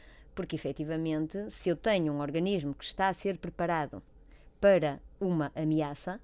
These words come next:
é natural que fisicamente haja uma ativação, ou fisiologicamente, para sermos mais corretos, haja toda uma ati-,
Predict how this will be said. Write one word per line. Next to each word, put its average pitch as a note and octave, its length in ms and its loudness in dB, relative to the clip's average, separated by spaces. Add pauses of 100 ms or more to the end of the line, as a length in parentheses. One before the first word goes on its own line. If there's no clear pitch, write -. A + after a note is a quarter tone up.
(200)
é G3 100 4
natural G3+ 840 4
que G#3+ 400 -2
fisicamente A#3 840 4
haja E3+ 180 2
uma F3 140 2
ativação, F3 560 0
ou G3 80 4
fisiologicamente, F#3 1120 2
para D#3 100 -6
sermos D#3 320 -6
mais D#3 200 -4
corretos, - 420 -10 (220)
haja G3+ 260 6
toda G3 240 4
uma D#3+ 140 2
ati-, E3 280 -4